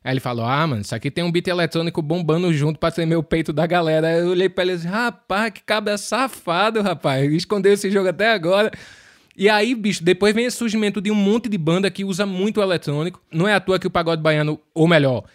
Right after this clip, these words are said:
que esse novo estilo de pagode baiano extrapolou os limites de Salvador. Hoje você vê diversas bandas no Brasil que tem vocês como influência.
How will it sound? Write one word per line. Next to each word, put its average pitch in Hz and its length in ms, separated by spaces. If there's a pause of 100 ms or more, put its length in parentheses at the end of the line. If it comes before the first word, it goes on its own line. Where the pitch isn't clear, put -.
(140)
que - 120
esse 175 180
novo 196 300
estilo 185 360
de 165 80
pagode 147 380
baiano 139 480
extrapolou 170 600
os 170 60
limites 151 360
de 127 60
Salvador. 135 600
Hoje 147 300
você 156 260
vê 151 180
diversas 147 540
bandas 160 300
no 156 80
Brasil 135 360
que - 80
tem 139 140
vocês 135 260
como 135 200
influência. 123 520